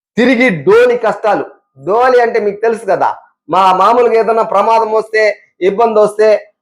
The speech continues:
లేకపోతే గర్భవతులు ఆసుపత్రికి పోవాలంటే వెనకాల కట్టుకొని ఇట్ట మోసుకొని వెళ్తారు కదా,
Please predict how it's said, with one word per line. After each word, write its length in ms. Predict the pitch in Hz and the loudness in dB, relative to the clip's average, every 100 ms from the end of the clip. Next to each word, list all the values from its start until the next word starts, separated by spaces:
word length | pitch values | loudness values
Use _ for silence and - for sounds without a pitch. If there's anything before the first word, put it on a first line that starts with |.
| - | -2
లేకపోతే 420 | 180 202 202 190 | 2 2 0 -2
గర్భవతులు 880 | 175 196 190 226 220 214 208 202 202 | 0 -2 0 0 0 0 0 0 0
ఆసుపత్రికి 500 | 170 208 220 214 202 | -2 -2 -4 -2 -2
పోవాలంటే 540 | 190 196 196 196 196 190 | 0 2 2 0 0 0
వెనకాల 320 | 202 208 202 | 0 0 -2
కట్టుకొని 400 | 185 - 214 196 | -2 -4 -2 -2
ఇట్ట 140 | 196 | -2
మోసుకొని 400 | 196 202 202 190 | -2 -4 -2 -2
వెళ్తారు 260 | 175 165 151 | -2 -2 -4
కదా, 240 | 135 110 | -4 -6